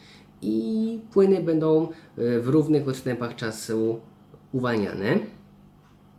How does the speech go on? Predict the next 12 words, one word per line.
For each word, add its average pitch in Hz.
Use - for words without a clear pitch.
Czyli 147
może 156
zróbmy 156
jakiś 135
przykład. -
Powiedzmy, 143
że 123
zależy 131
nam 127
na 117
uwolnieniu 117
sto, 165